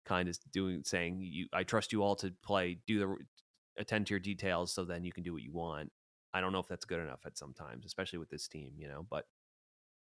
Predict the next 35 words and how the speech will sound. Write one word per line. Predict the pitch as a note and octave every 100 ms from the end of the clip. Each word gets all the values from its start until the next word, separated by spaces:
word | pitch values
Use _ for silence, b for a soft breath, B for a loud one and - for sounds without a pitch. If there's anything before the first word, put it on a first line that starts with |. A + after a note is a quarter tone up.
| _ -
hell, | - D3+
I | A2
feel | A2 C3+ D#3
like | C3+ G#2 G2+
if | G#2
they | A2+
want | A2+ A#2 A2
to | G2+
play | - G2+ G2+ F#2
the | F2+
way | F2+ F2
the | D#2
kid | F2+ B2+
line | G#2+ E2
plays | - E2+ D#2+
every | D#2+ D#2
night | D#2+ E2+
and | A#1
says, | G2 E2 F2
"Just | F#2+
get | - A2+
the | D3
puck, | A#2+ G#2+ G#2+ -
get | A2 -
behind | A2+ G#2 F#2 F#2+
them | F#2+
and | F2+
grind | F2+ F2 F#2
them | G2
down | F#2+ F2 F2+
from | G2
behind | F2 E2+ F2+ F#2
the |
net | G2+ E2 F2+ -
and | E2+ E2